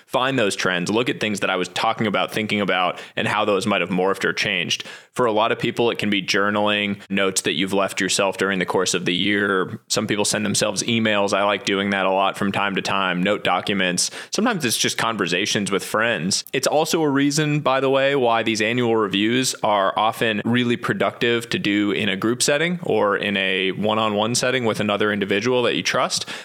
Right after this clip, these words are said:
because it tends to lead to a slightly more active discussion and pushbacks that actually make you think a little bit more deeply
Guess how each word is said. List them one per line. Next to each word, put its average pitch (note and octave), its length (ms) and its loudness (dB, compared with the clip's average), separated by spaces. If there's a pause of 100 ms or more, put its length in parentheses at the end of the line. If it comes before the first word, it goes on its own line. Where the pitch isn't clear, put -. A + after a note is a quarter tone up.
because A#2 260 -2
it A2 100 -2
tends C3 300 -2
to A2 80 0
lead G#2 340 2
to G2 460 2
a G2 80 0
slightly A2 340 0
more G2 180 0
active F#2 360 -2
discussion F#2+ 600 0
and E2 200 -2
pushbacks - 640 -2
that G#2 160 0
actually G#2+ 300 0
make G2+ 200 -2
you F2+ 80 -2
think G2+ 240 -4
a G2+ 40 2
little G2 180 0
bit F#2+ 160 0
more F2+ 160 2
deeply F#2+ 580 0